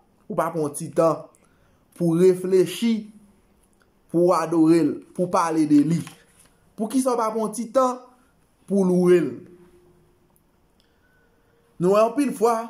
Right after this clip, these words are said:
jodi a, m pa konnen konbyen moun ki rekonesan anvè mèt sa.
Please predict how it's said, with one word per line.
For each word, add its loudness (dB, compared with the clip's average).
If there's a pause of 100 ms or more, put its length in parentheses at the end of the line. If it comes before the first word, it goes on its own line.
(1120)
jodi 0
a, -2 (2000)
m -2
pa -2
konnen -2 (1700)
konbyen 2
moun 0
ki -4 (240)
rekonesan 0 (840)
anvè 2 (280)
mèt -2
sa. -2